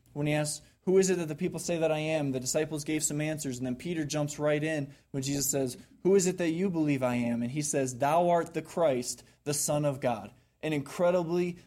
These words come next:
bold proclamation, an incredible moment for Peter.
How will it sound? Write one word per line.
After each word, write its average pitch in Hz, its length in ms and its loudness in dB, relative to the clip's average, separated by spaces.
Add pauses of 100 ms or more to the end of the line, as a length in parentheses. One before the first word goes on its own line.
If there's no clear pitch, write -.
(120)
bold 170 600 2 (180)
proclamation, 156 1000 -4
an 135 80 -4
incredible 185 880 2
moment 156 640 0 (260)
for 151 140 -2
Peter. 143 460 -2